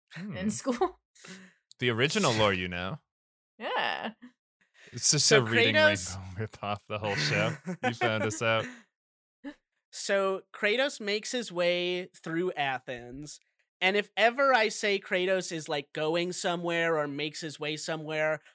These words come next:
Speaker 3: I mean that he is murdering his way through there.
Speaker 1: Mm, yeah, that
Speaker 3: And
Speaker 1: gameplay somehow, yeah.
Speaker 3: Yeah. And on his way to the temple where the oracle is,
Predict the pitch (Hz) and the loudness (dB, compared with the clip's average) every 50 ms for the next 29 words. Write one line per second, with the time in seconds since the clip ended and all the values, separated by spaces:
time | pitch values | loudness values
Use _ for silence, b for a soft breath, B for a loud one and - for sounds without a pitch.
0 | b b - 180 175 175 185 214 233 247 247 247 233 214 190 175 185 196 185 175 | b b 0 2 2 2 0 -2 -2 -2 -2 0 2 0 0 0 -2 -4 -2 -2
1 | 151 139 160 160 160 170 180 180 170 - 151 147 143 139 135 131 - 147 135 127 | -2 -4 -6 -4 0 2 2 2 2 0 -2 -4 -4 -4 -6 -6 -8 -8 -10 -8
2 | 135 135 131 127 127 123 - - 139 135 131 127 120 127 123 120 117 107 107 117 | -8 -8 -6 -6 -8 -10 -14 -12 -12 -12 -12 -12 -12 -14 -14 -14 -12 -12 -12 -12
3 | 143 165 160 _ _ _ _ - 190 190 196 202 190 180 - - 196 202 - - | -14 -14 -16 _ _ _ _ -14 -10 -8 -6 -6 -6 -6 -6 -2 0 2 2 4
4 | - 147 147 185 190 196 - 190 175 175 175 - 175 180 175 170 160 175 180 - | 2 4 2 2 2 0 0 -2 -2 -2 -2 -2 -4 -2 -2 -2 -2 -2 -2 -4
5 | 180 175 170 175 - _ _ _ _ _ _ _ _ _ _ _ _ _ - 156 | -2 -2 -4 -4 -8 _ _ _ _ _ _ _ _ _ _ _ _ _ -12 -8
6 | 156 160 160 151 135 123 117 98 101 - _ _ _ _ _ _ _ _ _ _ | -6 -4 -2 -2 -2 -4 -6 -8 -12 -14 _ _ _ _ _ _ _ _ _ _
7 | - 156 165 170 170 170 170 165 165 165 165 - _ - 165 185 208 233 254 277 | -2 2 2 4 4 2 0 -2 -4 -4 -6 -8 _ 0 2 4 4 4 2 2
8 | 262 269 269 233 180 185 180 202 208 202 202 202 202 208 - - - - - 214 | 0 -2 -4 -4 -4 -4 0 2 2 4 4 2 2 0 -4 -6 -6 -6 -4 -4
9 | 214 214 214 220 226 220 220 220 190 175 175 180 180 - 180 175 170 170 170 175 | -4 -4 -4 -2 0 2 2 0 0 -2 -4 -4 -4 -4 -4 -4 -4 -4 -2 -2
10 | 165 160 160 160 160 151 160 165 156 165 165 160 156 - - 156 147 143 139 135 | -2 0 0 0 0 0 -2 -4 -2 -2 0 -2 -2 -4 -6 -6 -6 -4 -4 -4
11 | 135 135 135 127 - | -6 -6 -8 -10 -14